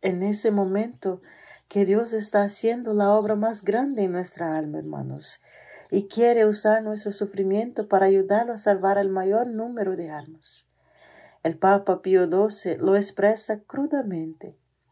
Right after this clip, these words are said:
Le dice, "La salvación de muchos depende de la ora-, de las oraciones y penitencias voluntarias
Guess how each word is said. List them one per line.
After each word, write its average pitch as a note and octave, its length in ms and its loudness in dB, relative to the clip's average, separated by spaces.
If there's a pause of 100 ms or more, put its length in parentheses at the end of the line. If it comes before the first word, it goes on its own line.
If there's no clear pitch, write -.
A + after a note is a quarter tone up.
(520)
Le F3+ 120 -4
dice, F#3 440 -6
"La G3+ 180 2
salvación G3 680 2
de C#4 80 2
muchos A#3+ 580 -8
depende A3 540 0
de G#3+ 80 2
la G#3 160 2
ora-, G#3 180 -2
de G3 260 -6
las F#3+ 220 0
oraciones G#3+ 680 0
y A3 80 -6
penitencias G#3+ 720 -4
voluntarias G3 840 -2